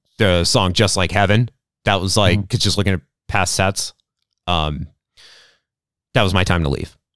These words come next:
Speaker 1: When that song's playing, that's the sign to try to beat traffic, to get out of there. The second that song starts playing, and now, and this is, like, right after the, the hand clapping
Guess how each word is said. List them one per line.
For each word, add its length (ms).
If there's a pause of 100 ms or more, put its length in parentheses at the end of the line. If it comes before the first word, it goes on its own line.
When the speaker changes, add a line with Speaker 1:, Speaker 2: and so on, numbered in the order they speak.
(520)
Speaker 1:
When 100
that 140
song's 240
playing, 340
that's 240
the 80
sign 520
to 680
try 200
to 60
beat 180
traffic, 580
to 80
get 220
out 200
of 80
there. 300 (580)
The 100
second 420
that 180
song 440
starts 360
playing, 520
and 120
now, 160
and 80
this 160
is, 100
like, 180
right 280
after 320
the, 160
the 120
hand 360
clapping 560